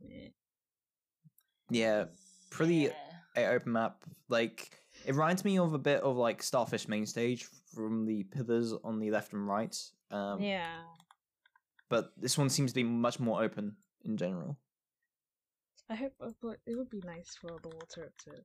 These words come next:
Speaker 1: anything different, <laughs> anything with different environment, anything, just make it more fun to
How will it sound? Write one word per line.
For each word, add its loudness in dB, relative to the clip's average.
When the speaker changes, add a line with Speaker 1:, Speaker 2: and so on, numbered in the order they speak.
Speaker 1:
anything 10
different, 6
<laughs> 0
anything 6
with 6
different 4
environment, 2
anything, -2
just -14
make -10
it -4
more -10
fun -10
to -16